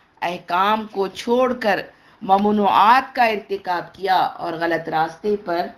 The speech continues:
चल पड़े तो अंजाम तबाही व बर्बादी और हलाकत होगी।" अल्लाह के इन्हीं अहकाम का नाम तवाज़ुन है। इंसान ने जब तक अल्लाह के अहकाम की ताबेदारी की, तवाज़ुन बरकरार रहा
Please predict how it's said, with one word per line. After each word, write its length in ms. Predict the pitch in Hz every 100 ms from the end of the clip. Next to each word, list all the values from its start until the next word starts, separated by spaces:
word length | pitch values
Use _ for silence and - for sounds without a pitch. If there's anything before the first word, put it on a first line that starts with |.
| _ - - - _ _
चल 220 | - 269 269
पड़े 400 | - 190 185 190
तो 140 | 190 190
अंजाम 1040 | - 175 165 156 151 175 170 165 165 185 190
तबाही 460 | 165 151 151 151 170
व 160 | 165
बर्बादी 640 | 143 147 143 151 151 156 185
और 140 | 160
हलाकत 540 | 156 156 151 151 156 160
होगी।" 320 | 151 147 139 - - - -
अल्लाह 300 | - 247 254
के 200 | 262 269 269 220
इन्हीं 280 | 240 269 -
अहकाम 640 | 226 220 202 208 240 240
का 160 | 226 196
नाम 300 | 180 196 226
तवाज़ुन 480 | 202 165 160 156 156
है। 160 | 160 - - - - -
इंसान 500 | 202 202 190 196 196
ने 100 | 185
जब 220 | 180 180
तक 180 | - 208
अल्लाह 260 | 185 180 185
के 120 | 175
अहकाम 460 | 180 180 - 185 208
की 120 | 202
ताबेदारी 580 | 196 175 175 165 170 185
की, 260 | 202 233 240 - - _ _
तवाज़ुन 480 | 180 180 185 208 240
बरकरार 580 | 180 175 175 165 170 185
रहा 280 | 165 175